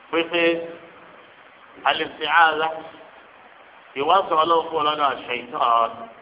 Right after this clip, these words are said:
ó kú fakẹ́lí, li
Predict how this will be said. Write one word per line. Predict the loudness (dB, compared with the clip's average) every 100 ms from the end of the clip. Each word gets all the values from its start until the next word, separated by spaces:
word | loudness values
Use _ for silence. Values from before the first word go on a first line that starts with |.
| -20 -20 -20 -20 -20 -20 -12
ó | 2 2
kú | 2 -10
fakẹ́lí, | 2 2 2 -2 -2 -6 -12 -18 -20 -20 -20 -20 -20 -20 -20 -14
li | -10